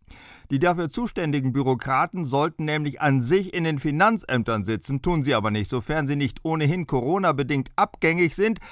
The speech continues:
helfen sie gerade in den Gesundheitsämtern aus. Damit aus der Novemberhilfe nicht eine März-Auszahlung wird,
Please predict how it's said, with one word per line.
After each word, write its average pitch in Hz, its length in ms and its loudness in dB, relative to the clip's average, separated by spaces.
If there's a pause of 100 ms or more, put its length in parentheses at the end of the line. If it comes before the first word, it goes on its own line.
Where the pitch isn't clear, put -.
(140)
helfen 165 320 2
sie 156 120 2
gerade 131 340 4
in 143 120 0
den 165 220 0
Gesundheitsämtern 123 920 4
aus. 104 320 -2 (380)
Damit 110 240 -4
aus 113 140 -4
der 135 100 -2
Novemberhilfe 165 720 4
nicht 147 180 -2
eine 143 200 0
März-Auszahlung 165 1160 0
wird, 202 200 2